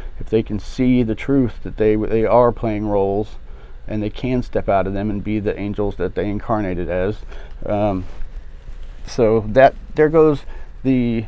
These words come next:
negative emotions associated with the cabal and all their actions. Their actions are c-, causing us to be able to reach our ascension in time and causing us to do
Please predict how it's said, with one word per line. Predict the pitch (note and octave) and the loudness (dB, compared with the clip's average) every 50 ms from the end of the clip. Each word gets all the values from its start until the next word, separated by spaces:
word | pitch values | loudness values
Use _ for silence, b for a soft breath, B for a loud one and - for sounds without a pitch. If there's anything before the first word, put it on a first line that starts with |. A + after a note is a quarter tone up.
| - - | -6 -4
negative | A#2 B2+ C3 C3+ C3+ C#3 C3+ C3 A#2+ A2+ A2+ A2 | -2 2 2 4 4 4 2 2 2 2 0 -2
emotions | A2+ - A#2 A2+ A2+ A#2+ A#2 - A#2 A2+ A2+ A2 - - - | -4 -2 0 0 0 0 -2 -4 -4 -4 -2 -4 -4 -8 -10
associated | - - A2+ A2+ A2 - A2+ G#2 G#2 G#2 G#2 G2+ F#2+ | -6 -2 -2 -2 -2 -2 -2 -2 -2 -2 -2 -4 -2
with | G2+ G#2+ F#2+ - | -2 -2 -2 -4
the | - - | -6 -8
cabal | - - F#2 F2+ G#2 G#2 A2 G#2 G#2 G2 | -8 -6 -2 2 4 6 6 6 6 4
and | F#2 | 4
all | G2+ G#2+ A2 | 4 4 4
their | G#2 G2+ G2 G2 | 4 2 2 2
actions. | F#2+ F#2+ - - - - C#2+ - - - - - B B B B B B B B B B - - | 2 0 0 -4 -10 -12 -12 -12 -12 -12 -12 -12 B B B B B B B B B B -12 -6
Their | - G2+ G#2 G#2 | -4 0 2 4
actions | A2+ G#2 - - - A2 G#2 G2 G#2+ G#2+ - - - - - - - - - - | 4 4 2 0 -4 -6 -6 -6 -6 -8 -8 -10 -12 -12 -14 -14 -14 -14 -12 -10
are | - F#2+ F#2+ - - - - - | -8 -8 -8 -8 -10 -12 -14 -12
c-, | - - - - | -12 -12 -12 -12
causing | - - - C3 A#2+ C3 B2+ A#2+ B2 A#2 G2+ | -12 -2 4 6 6 6 6 4 0 0 0
us | F#2+ G2+ - | -2 -4 -4
to | - A#2+ | -6 -8
be | G#2 G#2 G#2 G#2 G#2 | -6 -4 -4 -2 0
able | G2+ G#2 F#2+ F#2+ G2 - | 0 0 -2 -2 -4 -6
to | - - G#2 | -6 -6 -6
reach | F2+ F2+ G#2+ A2 G2+ - | -4 -2 -4 -4 -2 -2
our | F2+ F2+ F2+ | -2 -2 -2
ascension | F2 - - A2+ G#2+ - - G#2 F#2+ F#2+ | -2 -4 -4 -4 -4 -4 -4 -4 -4 -4
in | F#2+ G2 | -4 -6
time | - - - E2 E2 - F#2 F#2 - - B B B B B B B B B B B - | -6 -4 -4 -4 -4 -4 -6 -8 -10 -12 B B B B B B B B B B B -10
and | - F#2+ | -10 -10
causing | - - G#2+ A2 A#2 A2 A#2 A2+ G#2+ | 0 4 6 6 6 6 2 0 0
us | G#2+ G#2 - | 0 -2 -4
to | - - - | -6 -6 -4
do | G#2 G#2+ A2 A#2 A2 G#2 G2+ G2 G2+ | -4 -2 0 0 0 0 -2 -4 -6